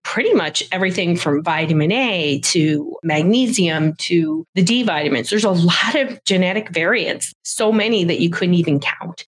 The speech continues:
That is another reason. And lastly, you know, we have genetic components where our neurotransmitters, parts of our brain may not work the same. We might have disease states. We might be on medication,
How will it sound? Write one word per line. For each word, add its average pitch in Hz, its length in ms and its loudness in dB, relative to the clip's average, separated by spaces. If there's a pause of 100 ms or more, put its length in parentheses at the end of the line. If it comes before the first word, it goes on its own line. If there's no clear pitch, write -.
(380)
That 202 380 0
is 226 160 2
another 175 340 2
reason. 151 540 0
And 202 180 0
lastly, 254 500 0
you 208 240 2
know, 196 160 2
we 220 220 2
have 247 560 -2
genetic 196 480 -2
components - 840 0
where 175 260 2
our 165 160 0
neurotransmitters, 175 1200 2
parts 160 220 -2
of - 60 -10
our 123 120 -2
brain 202 360 0
may 202 120 2
not 196 240 -2
work 185 240 -2
the 185 80 0
same. 175 380 2
We 160 100 2
might 151 220 -2
have 156 160 -10
disease 202 480 0
states. 196 480 -2 (340)
We 247 100 6
might 330 240 4
be 415 100 2
on 403 220 4
medication, 262 880 0